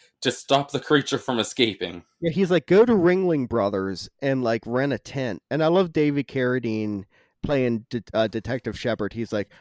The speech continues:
Speaker 2: "Well, we're not gonna return it, like, in great condition." And Michael Moriarty as Jimmy's like,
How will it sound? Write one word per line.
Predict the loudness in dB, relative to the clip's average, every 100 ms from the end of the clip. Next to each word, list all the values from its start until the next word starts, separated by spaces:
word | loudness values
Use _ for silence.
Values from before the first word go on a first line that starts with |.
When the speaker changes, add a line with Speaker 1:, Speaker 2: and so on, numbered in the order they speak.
| 0
Speaker 2:
"Well, | 2 4
we're | 2
not | 0 0
gonna | 0 0
return | -2 -2 0 2
it, | 0 -4 -8 -6
like, | -4 -4 -8 _ _ -8
in | -6
great | -2 -2 -4
condition." | -4 -2 -2 -4 -6 -8
And | -10 -12 -10
Michael | -4 -4 -2
Moriarty | -4 -2 -2 -2 -4 -4
as | -6 -6
Jimmy's | -6 -4 -6
like, | -8 -10